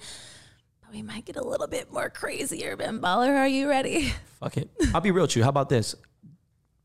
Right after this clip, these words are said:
Speaker 2: I'll probably never do a show like this ever again, so that's cool.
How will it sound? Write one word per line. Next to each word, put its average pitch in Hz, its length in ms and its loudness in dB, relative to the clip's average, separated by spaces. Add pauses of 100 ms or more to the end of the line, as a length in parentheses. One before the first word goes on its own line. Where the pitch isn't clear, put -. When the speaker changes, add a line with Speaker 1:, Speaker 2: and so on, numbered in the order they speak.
(140)
Speaker 2:
I'll 139 80 2
probably 139 220 2
never 117 360 2 (380)
do 120 100 4
a - 20 2
show 117 140 2
like 107 140 2
this - 100 -4
ever 101 160 0
again, 101 300 0
so - 120 -4
that's 104 200 -2
cool. 104 280 -2